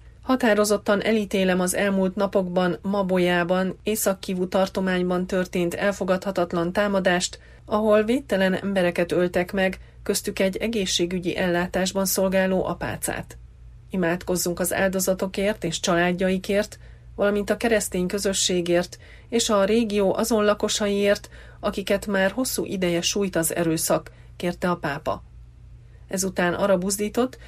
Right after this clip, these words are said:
hogy továbbra is imádkozzunk a meggyötört Ukrajnáért. Az Úr óvja meg a lakosságot,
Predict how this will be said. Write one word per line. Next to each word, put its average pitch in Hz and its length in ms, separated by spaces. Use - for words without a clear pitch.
hogy 220 160
továbbra 180 420
is 180 160
imádkozzunk 175 720
a 190 60
meggyötört 170 640
Ukrajnáért. 170 920
Az 185 220
Úr 214 220
óvja 185 320
meg 180 160
a 175 40
lakosságot, 185 800